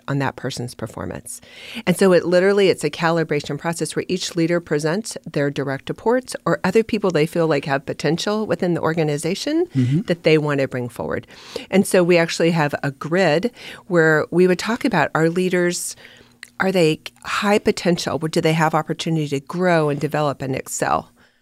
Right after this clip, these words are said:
Speaker 1: quickly within your organization? So the
Speaker 2: Mm-hmm.
Speaker 1: stars, like your, your A players you wanna focus on,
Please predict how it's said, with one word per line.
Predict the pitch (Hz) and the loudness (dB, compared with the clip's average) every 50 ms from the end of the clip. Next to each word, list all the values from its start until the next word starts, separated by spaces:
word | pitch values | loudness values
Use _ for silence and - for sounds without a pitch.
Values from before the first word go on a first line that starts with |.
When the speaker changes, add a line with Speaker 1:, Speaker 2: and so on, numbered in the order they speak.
| _ _ - | _ _ -10
Speaker 1:
quickly | - - 247 240 - 151 139 | -2 0 0 0 2 0 -2
within | 113 123 - 135 127 123 | -2 -2 -4 -4 -4 -4
your | - - | -6 -8
organization? | - - - - 71 69 - - - - - - 139 143 | -8 -10 -10 -10 -10 -10 -10 -10 -10 -8 -6 -2 0 2
So | 147 - | 2 4
the | - 135 | 4 4
Speaker 2:
Mm-hmm. | 151 135 | 2 2
Speaker 1:
stars, | 107 - - - - 165 156 151 135 131 135 - | 0 -4 -2 0 2 2 2 2 2 0 -2 -2
like | 147 143 - | -4 -2 0
your, | 160 139 135 | 2 2 2
your | 135 - - 143 135 - | 2 0 0 0 -2 0
A | - 143 156 170 175 | 2 4 4 4 2
players | 170 - 180 156 147 139 139 143 - - | 2 2 2 4 4 4 4 2 0 -2
you | 151 | -2
wanna | 139 135 127 127 | 0 0 -2 -2
focus | - - 131 131 - 123 - - | -2 -4 -4 -4 -4 -6 -6 -6
on, | - - 127 - | -6 -6 -8 -10